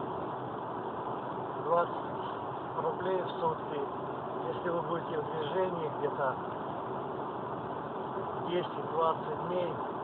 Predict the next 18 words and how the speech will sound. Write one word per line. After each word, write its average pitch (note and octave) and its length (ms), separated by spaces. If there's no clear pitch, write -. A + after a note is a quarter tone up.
умножайте E3 640
на D3+ 100
двадцать. D#3+ 640
То F#3 100
есть F3+ 220
вот - 80
это F3 240
безлимитище F#3+ 880
мне F#3 180
очень F#3+ 480
даже D#3 300
подходит. C#3+ 640
Дома-то F3 360
я D#3+ 200
смотрю, E3 580
в E3 180
интернет E3+ 520
захожу A4+ 720